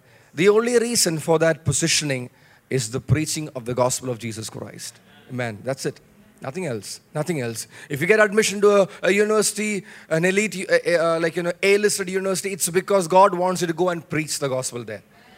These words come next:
I mean, if you, if you get a job which is like, you know, a sought after job, it's because God wants you to go there and preach the gospel. That's the only reason.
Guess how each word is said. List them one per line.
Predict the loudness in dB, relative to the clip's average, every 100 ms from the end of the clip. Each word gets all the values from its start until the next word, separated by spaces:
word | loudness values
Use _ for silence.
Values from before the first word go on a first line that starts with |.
| -18
I | -4
mean, | 0
if | 2
you, | 0 -2
if | -2
you | 0
get | 2 2
a | 2
job | 6 6 6 0 -10 -4
which | 0 2
is | 2
like, | 2 0
you | 0
know, | 0
a |
sought | 2 2 2
after | 2 2 0
job, | 4 4 2 -4 -6
it's | -6 -4
because | 0 2
God | 4 2 2
wants | 0 -4 -4
you |
to | -2
go | 2 2 2
there | 2 2
and | 0 -4
preach | 0 0 2 0
the | 2
gospel. | 2 0 -6 -10 -12 -20 -2
That's | -2 -2
the | 2
only | 4 4
reason. | 0 0 -2 -2